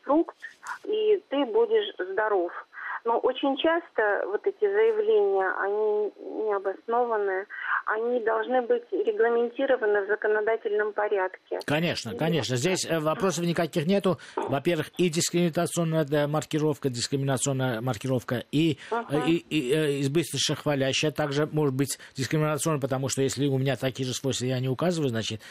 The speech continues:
Speaker 2: дискриминируется его кон-, э, кон-, э, конкурент. Э, но говоря о, э, все-таки продуктах, э, у-,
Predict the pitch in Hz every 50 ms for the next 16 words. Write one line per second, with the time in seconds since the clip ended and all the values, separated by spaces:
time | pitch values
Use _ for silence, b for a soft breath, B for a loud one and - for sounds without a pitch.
0 | B B - 110 - - 127 127 127 135 131 117 - - - 131 135 139 143 143
1 | 135 123 - 123 117 - - 131 127 123 127 127 113 - 135 143 139 - 135 131
2 | 131 131 127 - - 156 151 - - - 147 143 127 - 165 156 - 196 170 135
3 | 90 - - B B B B B B B B B B - 123 135 135 139 147 160
4 | 170 160 156 165 175 175 185 190 180 160 - 110 143 147 147 131 135 135 139 123
5 | - 165 143 - - 151 135 - 147 151 151 160 147 - - 139 - - 135 139
6 | 131 131 131 131 131 127 127 123 120 131 131 131 131 127 127 120